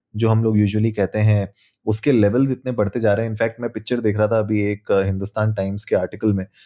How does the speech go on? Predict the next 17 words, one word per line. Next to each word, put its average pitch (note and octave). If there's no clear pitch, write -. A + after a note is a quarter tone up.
जहाँ A#2
पे D#3+
आप D#3
देख C3
ही D#3+
नहीं E3
पा B2+
रहे A2
हो, A2
मतलब A#2+
दिन C3+
दहाड़े A2
आप, G#2+
अ, G2+
नोएडा A2+
की C3+
एक A#2+